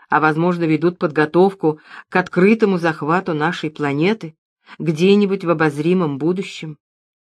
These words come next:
Гипотеза об их враждебности находит подтверждение и в том,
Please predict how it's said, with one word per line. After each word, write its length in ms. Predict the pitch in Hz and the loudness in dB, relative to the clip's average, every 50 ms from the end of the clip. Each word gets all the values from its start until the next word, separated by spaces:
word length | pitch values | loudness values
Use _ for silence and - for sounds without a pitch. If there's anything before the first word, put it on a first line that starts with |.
| _ _ _ _ _ _ _ _ _ - - - _ | _ _ _ _ _ _ _ _ _ -20 -20 -14 _
Гипотеза 920 | - 156 151 208 226 226 - 269 277 294 285 - 269 247 233 240 247 240 - - | -8 0 2 2 2 2 2 2 2 2 2 0 0 0 2 2 2 2 2 2
об 240 | - 202 190 170 190 | 2 2 2 4 2
их 160 | 233 226 - | 0 0 0
враждебности 920 | 185 165 175 175 175 151 160 160 202 247 262 220 175 160 156 156 - - 160 | -2 0 0 0 0 -2 -2 0 2 2 2 2 0 -2 -4 -6 -6 -6 -4
находит 560 | 151 156 156 156 - 233 240 220 226 214 _ | -2 -2 -4 -2 0 0 0 0 -2 -4 _
подтверждение 1080 | - 190 185 _ - 175 175 170 156 151 147 160 190 208 214 208 185 165 151 147 139 139 | -8 -8 -8 _ -2 -2 -2 -2 -4 -6 -2 2 4 4 4 4 2 0 -2 -2 -4 -4
и 40 | 135 | -6
в 80 | - - | -10 -10
том, 420 | _ - 190 208 208 180 156 156 | _ -4 -2 -2 -2 -4 -6 -10